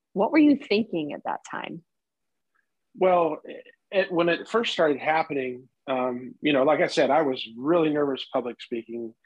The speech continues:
Speaker 2: Um, and it, the thought of, you know, it was, it was, it was a compliment,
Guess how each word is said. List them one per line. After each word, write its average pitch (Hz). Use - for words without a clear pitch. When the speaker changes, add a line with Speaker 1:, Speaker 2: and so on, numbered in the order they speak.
Speaker 2:
Um, 110
and 127
it, -
the 156
thought 180
of, 143
you 185
know, 175
it 185
was, 170
it 170
was, -
it -
was 190
a 180
compliment, 185